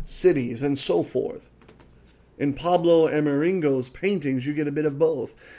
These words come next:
If you look at the paintings of the distant cities, because this is one of the common themes that come up in the literature,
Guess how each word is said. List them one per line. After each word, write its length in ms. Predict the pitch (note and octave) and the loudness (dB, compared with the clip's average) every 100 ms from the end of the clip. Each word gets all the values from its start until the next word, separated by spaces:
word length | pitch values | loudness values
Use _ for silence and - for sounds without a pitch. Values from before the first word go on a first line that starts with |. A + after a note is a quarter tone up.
| - | -6
If 160 | A#2 B2 | -4 0
you 140 | D3+ | 2
look 120 | E3 | 2
at 60 | D#3 | 0
the 80 | C3 | -4
paintings 480 | D3 F3 D#3 D3 C3+ | 0 0 2 -2 -2
of 80 | |
the 80 | B2+ | -4
distant 400 | C3+ D3+ - B2 | -4 -4 -4 -8
cities, 640 | - F3+ E3 A#2 B2 - - | -4 -4 -2 -4 -8 -14 -16
because 400 | - C3+ C#3 C3 | -8 -4 -2 -2
this 180 | D#3+ | -4
is 120 | D3+ B2+ | -4 -4
one 160 | C#3 | -4
of 40 | B2+ | -4
the 80 | |
common 360 | B2+ C#3 C3+ A#2+ | -6 -4 -4 -4
themes 320 | - C#3+ C3 | -4 -2 -2
that 120 | A#2 | -6
come 200 | - B2+ | -6 -4
up 180 | C3+ C3 | -2 -2
in 240 | B2 A#2+ - _ _ - | -4 -4 -10 _ _ -6
the 80 | B2 | 0
literature, 540 | E3+ E3+ - - | 2 0 -6 -14